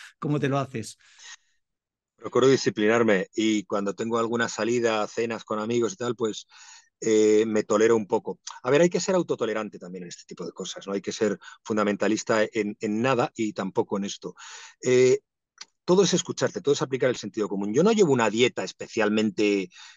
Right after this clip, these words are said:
Speaker 2: eh, singular, comida vegetariana, medir las calorías, no, no, yo, yo como como cualquiera. Lo que pasa es que como seguramente menos de lo que, eh, en un momento determinado yo,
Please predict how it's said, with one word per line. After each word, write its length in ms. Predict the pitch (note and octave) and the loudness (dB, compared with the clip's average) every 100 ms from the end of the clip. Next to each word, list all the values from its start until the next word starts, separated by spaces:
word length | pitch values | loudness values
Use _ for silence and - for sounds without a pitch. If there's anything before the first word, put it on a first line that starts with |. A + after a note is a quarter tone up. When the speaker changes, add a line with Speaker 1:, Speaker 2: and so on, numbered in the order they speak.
| - | -6
Speaker 2:
eh, 500 | A2+ G#2 G2+ A2 G2+ | -2 0 0 -2 -6
singular, 640 | - B2 E2+ - B2 - - _ _ - G2 F#2 - | -6 -8 -4 0 0 -2 -12 _ _ -16 -12 -12 -4
comida 380 | G2 G2+ G2+ | -4 -2 -2
vegetariana, 960 | G2 - - G2+ F#2+ G2 F#2 G2 G2+ F#2+ - _ A#2 | -2 -4 -4 -4 -4 -6 -6 -2 -2 -2 -6 _ -6
medir 500 | B2 A#2+ A#2+ A2+ F#2+ | 0 0 2 0 0
las 200 | F2+ - | -6 -4
calorías, 680 | G2+ G2+ G2+ G2 G#2 - B2 | 0 0 0 -4 -4 -4 -4
no, 60 | |
no, 160 | A#2 A2 | -4 -4
yo, 160 | B2 | -4
yo 220 | B2 C3+ C3 | 2 0 4
como 320 | D3+ D#3+ D3+ | 2 2 -2
como 240 | B2 A2+ | -2 -4
cualquiera. 540 | - G2 - A#2+ E2 _ _ _ _ - | -4 -8 -2 -2 -2 _ _ _ _ -12
Lo 140 | G#2 | -6
que 80 | G#2+ | -4
pasa 240 | B2+ - | -4 -6
es 60 | - | -6
que 160 | C#3 | -6
como 380 | - C#3+ D3+ E3 - | 0 2 4 2 -2
seguramente 840 | - A#2 C3+ C#3+ D3+ C#3+ D#3 D#3 | -8 -4 -2 -2 -4 -2 -2 -2
menos 540 | C#3 C3+ D#3 D#3 E3 B2+ | -4 -4 -2 0 -2 0
de 100 | C#3 | 0
lo 140 | D3 | 0
que, 280 | - C3+ D3+ D3 _ _ _ _ | -4 -4 -4 -6 _ _ _ _
eh, 160 | A#2+ A2+ | -2 -2
en 80 | A#2 | -2
un 60 | |
momento 320 | C3 C3+ C3 C#3 | -2 -2 0 0
determinado 640 | B2+ B2+ B2 B2 C3 C#3 | 0 -2 -2 -4 -2 -4
yo, 640 | A#2+ B2 A#2+ A#2+ A#2+ A2+ | -2 -2 0 0 0 0